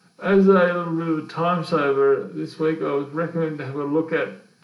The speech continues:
um, tiger and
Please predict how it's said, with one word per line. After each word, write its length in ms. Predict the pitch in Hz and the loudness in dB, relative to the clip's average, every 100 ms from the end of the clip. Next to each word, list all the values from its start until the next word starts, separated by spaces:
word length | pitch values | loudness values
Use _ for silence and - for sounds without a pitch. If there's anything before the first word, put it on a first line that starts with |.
| - _ _ _ _ _ | -20 _ _ _ _ _
um, 600 | 151 147 147 143 - - - - - - - _ | -4 -2 -4 -6 -12 -16 -14 -14 -14 -18 -20 _
tiger 540 | - 160 165 165 165 160 | -2 0 2 2 2 0
and 360 | 151 147 135 | -4 -8 -12